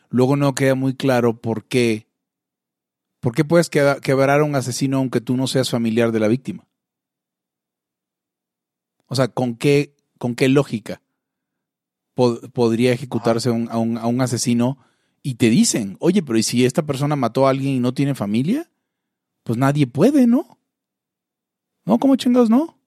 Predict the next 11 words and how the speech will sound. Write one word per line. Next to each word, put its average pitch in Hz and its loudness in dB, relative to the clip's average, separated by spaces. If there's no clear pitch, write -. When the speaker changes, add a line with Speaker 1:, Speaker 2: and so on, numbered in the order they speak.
Speaker 1:
Porque 135 0
se 123 -2
incluye 131 4
dentro 123 0
de 113 0
la, 113 0
la, 107 -2
dentro 113 -2
de 113 0
la 113 2
represión 120 -4